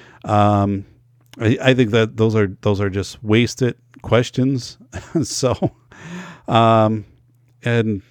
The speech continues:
you know, let, let's just, let's just say it. Those, those are just bad. That's just a bad way to write a question. But most surveys have questions like that.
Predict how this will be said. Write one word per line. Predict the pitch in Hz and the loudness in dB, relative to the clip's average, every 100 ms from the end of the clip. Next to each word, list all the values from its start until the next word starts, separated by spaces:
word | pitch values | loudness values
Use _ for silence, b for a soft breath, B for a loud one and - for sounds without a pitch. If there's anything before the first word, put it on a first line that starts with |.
| b b | b b
you | 120 | -2
know, | 110 101 101 b b b _ _ _ | 0 0 -2 b b b _ _ _
let, | 120 123 120 | 0 0 2
let's | 127 | 0
just, | - 110 - | 0 -4 -4
let's | 123 117 - | -4 -4 -4
just | 104 | -2
say | 117 92 | 0 0
it. | - 104 | -2 -2
Those, | 104 104 | -2 0
those | 98 104 | 0 0
are | 98 | -2
just | 85 98 - | -6 -10 -4
bad. | 95 95 95 - | 0 0 -2 -8
That's | 113 | -8
just | - - | -8 -8
a | 90 | -8
bad | - 104 104 101 | -4 -2 0 0
way | 101 | 0
to | 98 92 | -2 -4
write | 98 98 | -2 -2
a | |
question. | - 101 92 - 101 | -4 -6 -6 -6 -6
But | 90 92 - _ - | -4 -6 -8 _ 0
most | 123 139 - - - | 4 4 0 -14 -18
surveys | 107 131 120 117 110 98 | -4 0 2 2 0 -2
have | 95 92 | -6 -6
questions | 95 - 110 - | -12 -12 -16 -16
like | 98 - | -14 -10
that. | 107 | -12